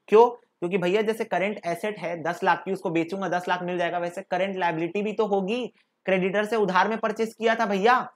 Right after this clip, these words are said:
जो तुमको एसेट दिख रहा है मेरा, एसेट पे जो तुमको स्टॉक दिख रहा है, क्रेडिटर से उधार में परचेज किया था।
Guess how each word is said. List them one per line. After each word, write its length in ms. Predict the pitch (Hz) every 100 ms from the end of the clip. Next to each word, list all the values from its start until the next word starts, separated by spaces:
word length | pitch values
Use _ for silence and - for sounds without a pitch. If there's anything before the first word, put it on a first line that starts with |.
| _ _ _
जो 140 | 135 190
तुमको 200 | 214 214
एसेट 280 | 196 233 202
दिख 180 | 214
रहा 100 | 240
है 60 | 277
मेरा, 280 | 277 147 - _ _ _ _ _ _ -
एसेट 260 | 190 220 226
पे 60 |
जो 100 | 233
तुमको 200 | 226 233
स्टॉक 280 | 233 220 220
दिख 180 | 220 240
रहा 80 | 254
है, 60 |
क्रेडिटर 400 | 220 185 175 196
से 80 | 196
उधार 300 | 202 175 180
में 100 | 196
परचेज 360 | 185 165 165 -
किया 180 | 127 113
था। 160 | 101